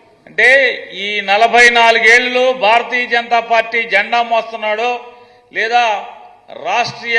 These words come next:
స్వయం సేవక్ సంఘ సభ్యుడిగా ప్రారంభమై ఆర్ఎస్ఎస్ నుంచి భారతీయ జనతా పార్టీలోకి వచ్చి భారతీయ జనతా పార్టీ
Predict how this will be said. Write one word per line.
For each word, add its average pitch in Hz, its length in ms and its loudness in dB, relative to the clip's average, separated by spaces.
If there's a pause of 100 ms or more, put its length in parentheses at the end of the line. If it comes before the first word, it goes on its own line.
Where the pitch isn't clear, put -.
(140)
స్వయం 240 300 -4 (160)
సేవక్ 247 460 -4
సంఘ 240 220 -6 (880)
సభ్యుడిగా 233 580 0 (1900)
ప్రారంభమై 254 600 -2 (1900)
ఆర్ఎస్ఎస్ 240 500 -6
నుంచి 190 200 -18 (140)
భారతీయ 202 380 -8
జనతా 202 240 -10 (100)
పార్టీలోకి 175 500 -12
వచ్చి 170 180 -16 (120)
భారతీయ 196 380 -8
జనతా 190 260 -10 (100)
పార్టీ 175 240 -10